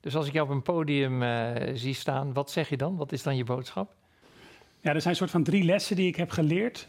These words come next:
Speaker 2: die, die ik nu vertel als ik dus ergens een motivational talk mag verzorgen. En dat is enerzijds niet waarom, maar wat nu. Dus dat je niet moet vastbijten in die waarom-vraag, want dan krijg je toch geen antwoord op.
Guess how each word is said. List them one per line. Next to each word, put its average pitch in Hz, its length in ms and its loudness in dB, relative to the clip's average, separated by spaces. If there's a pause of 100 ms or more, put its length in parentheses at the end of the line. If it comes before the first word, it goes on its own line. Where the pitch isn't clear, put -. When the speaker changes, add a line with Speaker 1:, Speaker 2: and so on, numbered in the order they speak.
(160)
Speaker 2:
die, 165 520 0
die 165 240 0
ik 139 80 -4
nu 165 100 2
vertel 170 340 0
als 151 140 0
ik 147 60 -4
dus 151 140 -2
ergens 143 300 0
een 147 360 0
motivational 156 600 0
talk 170 220 -2
mag 156 180 0
verzorgen. 165 500 0 (960)
En 160 100 -2
dat 156 160 2
is 151 100 -2
enerzijds 175 440 2
niet 170 180 4
waarom, 156 260 4
maar 180 120 4
wat 131 140 2
nu. 170 340 2 (400)
Dus - 140 -12
dat 175 180 -2
je 165 80 0
niet 180 180 4
moet 165 200 0
vastbijten 160 640 0
in 156 60 2
die 139 100 2
waarom-vraag, 180 760 0
want 160 120 -4
dan 151 100 0
krijg 165 180 2
je 147 60 -2
toch 180 160 -4
geen 185 180 -4
antwoord 180 360 -4
op. 233 120 -8